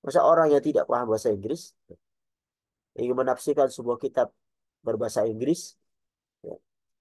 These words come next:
sedangkan dia tidak bisa bahasa Inggris, kan ini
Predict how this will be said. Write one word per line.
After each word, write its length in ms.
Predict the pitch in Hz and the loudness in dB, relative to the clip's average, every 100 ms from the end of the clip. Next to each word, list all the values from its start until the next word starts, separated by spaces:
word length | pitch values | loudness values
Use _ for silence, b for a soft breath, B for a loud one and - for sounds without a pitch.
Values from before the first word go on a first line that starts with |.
| _ _ _ _ | _ _ _ _
sedangkan 400 | _ 110 123 160 | _ 0 4 4
dia 160 | 147 165 | 4 4
tidak 240 | 170 165 | 4 2
bisa 100 | - 151 | 2 2
bahasa 160 | 143 180 | 4 2
Inggris, 400 | 175 170 - _ _ _ _ _ _ _ _ _ _ - | 2 -2 -4 _ _ _ _ _ _ _ _ _ _ -6
kan 160 | - 247 | -6 -4
ini 320 | 311 466 | -4 -4